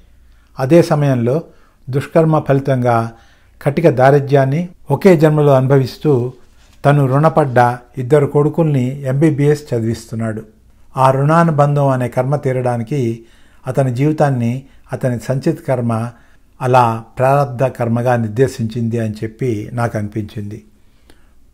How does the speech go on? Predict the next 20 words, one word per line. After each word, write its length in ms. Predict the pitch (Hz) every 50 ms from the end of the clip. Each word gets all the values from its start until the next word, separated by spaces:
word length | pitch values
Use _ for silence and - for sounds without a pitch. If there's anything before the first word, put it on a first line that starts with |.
| _ _ - 127
బుద్ధి 280 | 131 143 131 135 170
కర్మానుసారిణి 960 | 147 - - - - 123 120 123 131 135 131 127 - - 123 120 117 117 120
అని 220 | 123 120 117 120 123
మీరు 220 | 120 113 110 110
విని 200 | 104 113 123 135
ఉంటారు. 440 | 127 113 104 104 113 104 101 107 - - _ _ _ _ _ _ _ _ _ _ _ _ - 127
మన 140 | 127 135 135
బుద్ధి 360 | 120 120 139 139 139 165 156
మనల్ని 640 | 139 135 127 120 117 113 120 127 123 113 110 113 113 - _ _ _ _ -
ప్రారబ్ధ 400 | - 127 131 139 147 147 135 131
కర్మానుభవం 840 | 143 135 - 127 120 127 127 127 127 127 120 113 117 120 117 117 110 107
వైపే 580 | 110 110 110 110 131 135 135 120 107 110 110 - _ _ - - - 123
నడిపిస్తుంది. 720 | 120 123 107 113 113 - - - - 104 104 104 - - _ _ _ -
ఉదాహరణకి, 720 | 147 147 151 151 135 117 120 117 113 110 110 110 113 - - - _ _ _ _ _ _ _ _ - -
చిన్నప్పటి 460 | 147 170 175 156 - 160 147 131 135
నుంచి 220 | 135 131 - - 175
అతనికి 300 | 151 156 143 127 123 120
పేకాట 440 | - - 135 139 135 147 135 139
అంటే 220 | 135 123 113 143 147
అసహ్యం. 600 | 131 120 - - - 104 - - 123 113 107